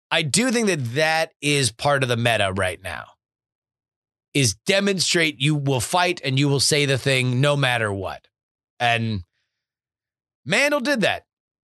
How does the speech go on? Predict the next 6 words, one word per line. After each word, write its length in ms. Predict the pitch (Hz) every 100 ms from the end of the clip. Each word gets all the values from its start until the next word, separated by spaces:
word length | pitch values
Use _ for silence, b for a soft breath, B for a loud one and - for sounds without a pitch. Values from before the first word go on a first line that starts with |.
| _ -
even 360 | 247 277 277
if 100 | 262
it 100 | 262
is 340 | 262 254 - - _ -
totally 920 | - 381 453 453 427 427 427 403 415
ridiculous. 920 | 415 415 370 392 247 220 156 107 -